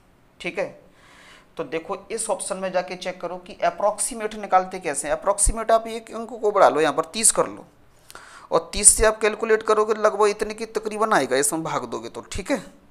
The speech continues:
तो percentage profit निकालना है तो इतना निकाल लो। अरे सो-, हाँ, ये तो हमने यहीं पर calculate कर लिया। अरे sorry, इसको मत लगाइए आप, ये तो मैंने यहीं पर लगा दिया था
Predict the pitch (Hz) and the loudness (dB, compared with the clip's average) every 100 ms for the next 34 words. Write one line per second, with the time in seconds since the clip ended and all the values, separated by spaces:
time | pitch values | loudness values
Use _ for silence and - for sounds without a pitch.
0 | - - - - - - _ _ 196 190 | -20 -20 -20 -20 -20 -20 _ _ -4 2
1 | 180 180 208 220 214 202 214 214 208 214 | 2 2 -2 -2 0 0 0 -4 2 2
2 | 214 214 214 - 180 208 214 214 214 208 | 4 0 -2 -4 -4 -4 -4 2 2 2
3 | 208 208 - - - 151 139 - 143 117 | -6 -8 -20 -16 -8 -8 -6 -8 -10 -8
4 | 123 113 92 139 175 156 147 147 131 131 | -6 -6 -10 -12 -10 -10 -10 -10 -12 -12
5 | 147 - 117 117 110 - 110 - 147 139 | -12 -12 -14 -14 -16 -14 -16 -10 -8 -8
6 | - 135 120 117 123 - 160 127 107 95 | -10 -12 -14 -16 -14 -12 -12 -12 -14 -16
7 | 80 64 62 50 - - - _ _ _ | -18 -18 -20 -20 -20 -20 -20 _ _ _
8 | - - - - - - - 127 - 147 | -20 -20 -20 -20 -20 -20 -20 -12 -10 -6
9 | 156 160 143 139 143 139 123 107 117 | -6 -6 -8 -6 -6 -2 -2 -4 -6